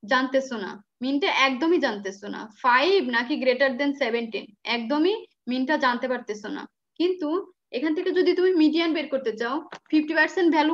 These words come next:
কোথায় আছে সেখানে তুমি যাবা, fifty percent value কোথায় আছে আগের মতো median বের করার ফর্মুলাতে যাবা, দেখবা যদি এই ক্লাসের মধ্যে থাকে, যদি এই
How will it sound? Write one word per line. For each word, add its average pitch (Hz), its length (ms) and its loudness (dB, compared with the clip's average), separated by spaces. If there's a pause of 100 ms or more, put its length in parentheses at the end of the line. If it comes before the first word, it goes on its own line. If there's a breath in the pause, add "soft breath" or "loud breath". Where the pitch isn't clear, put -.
কোথায় 330 300 2
আছে 330 200 -2 (480)
সেখানে 302 400 4
তুমি 359 160 2 (220)
যাবা, 233 240 4 (160)
fifty 269 280 -8
percent 277 320 0
value 311 240 2
কোথায় 311 200 -2
আছে 320 180 0
আগের 262 220 0
মতো 262 140 -4 (100)
median 254 340 -2
বের 269 160 -2
করার 277 200 2 (540)
ফর্মুলাতে 277 540 0
যাবা, 302 180 2 (520 loud breath)
দেখবা 285 280 4 (520)
যদি 285 160 2 (180)
এই 370 160 4
ক্লাসের 381 420 4
মধ্যে 392 300 2
থাকে, 233 240 0 (200)
যদি 262 140 0 (120)
এই 285 80 2